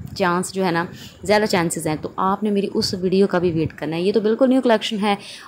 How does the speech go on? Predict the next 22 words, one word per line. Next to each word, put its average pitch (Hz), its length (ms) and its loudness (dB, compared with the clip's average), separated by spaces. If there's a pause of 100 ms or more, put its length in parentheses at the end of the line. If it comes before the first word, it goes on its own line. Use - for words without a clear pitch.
और 185 260 2
इसके - 320 -2
ऊपर 202 180 2
ट्वेंटी 185 220 -2
फ़ाइव 202 520 -2 (120)
तक 226 200 0
का 233 120 2
discount 190 400 0
ही 196 200 -4
आएगा, 170 400 0 (280)
क्योंकि 202 200 -2
इससे 240 300 0
ज़्यादा 196 200 4
discount 196 520 2
नहीं 185 300 0
आता 180 260 2
कभी 202 440 0
भी 202 120 0
new 202 180 2
collection 170 440 -2
के 190 140 -2
ऊपर। 143 480 -2